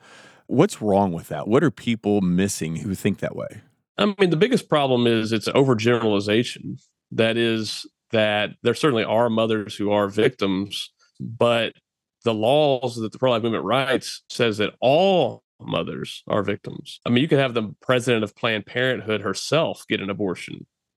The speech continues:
Speaker 2: and the pro-life law says you can't prosecute her. Or you could have an abortionist abort their own child, and the pro-life law says she can't be prosecuted for that. Right? People who are clearly not victims still can't be prosecuted because of pro-life laws.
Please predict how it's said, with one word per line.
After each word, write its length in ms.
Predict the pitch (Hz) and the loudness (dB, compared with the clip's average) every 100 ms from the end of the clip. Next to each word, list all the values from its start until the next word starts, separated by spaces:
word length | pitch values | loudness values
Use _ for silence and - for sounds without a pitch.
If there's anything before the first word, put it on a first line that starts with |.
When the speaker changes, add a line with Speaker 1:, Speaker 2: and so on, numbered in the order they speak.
| _ | _
Speaker 2:
and 80 | - | -2
the 60 | 107 | 0
pro-life 500 | - 120 113 110 101 | 2 2 2 0 -2
law 240 | 107 113 | 0 0
says 440 | 107 107 101 98 104 | -2 0 0 -2 -6
you 80 | |
can't 280 | - 113 98 - _ _ | -4 -4 -4 -8 _ _
prosecute 380 | 120 120 - - | -2 -2 -2 -8
her. 280 | 67 - - _ _ _ - | -8 -10 -12 _ _ _ 0
Or 100 | 127 | 2
you 80 | |
could 100 | 147 | 4
have 100 | 147 | 2
an 120 | 135 113 | 0 0
abortionist 840 | 113 175 208 104 73 - - - - _ _ | 2 2 2 -4 -10 -10 -12 -16 -20 _ _
abort 320 | - 113 135 131 | -6 2 2 2
their 160 | 131 | 2
own 220 | 120 139 | 2 2
child, 560 | 131 139 156 - - - _ _ _ _ - | 0 -2 -4 -6 -12 -20 _ _ _ _ -2
and 80 | 117 | 0
the 60 | |
pro-life 360 | 131 123 113 110 | 2 2 2 0
law 160 | 120 | 0
says 260 | 113 113 104 | 0 -2 -4
she 140 | - | -6
can't 220 | 110 113 101 | -6 -4 -4
be 80 | |
prosecuted 440 | 101 120 113 104 - | -2 -2 -2 -6 -10
for 100 | 101 | -6
that. 260 | 101 107 - _ _ | -6 -6 -12 _ _
Right? 140 | 131 160 | 0 2
People 220 | 175 147 | 4 6
who 100 | 170 | 6
are 140 | 135 | 4
clearly 880 | - - - 220 285 196 117 98 92 | -2 -10 -2 2 4 4 2 0 -4
not 680 | 92 117 202 135 104 101 95 | -4 -2 0 0 -4 -6 -4
victims 680 | 165 190 - 87 104 - - | -2 -2 -8 -16 -16 -18 -16
still 300 | - - 139 | -6 2 2
can't 220 | 135 120 | 2 -4
be 80 | 107 | -6
prosecuted 760 | - 120 120 - 107 98 95 | -4 -2 -2 -4 -6 -4 -4
because 300 | 101 104 101 | -4 -4 -6
of 80 | 104 | -6
pro-life 420 | 104 98 87 - | -8 -6 -6 -6
laws. 400 | - 151 101 - | -2 -2 -2 -10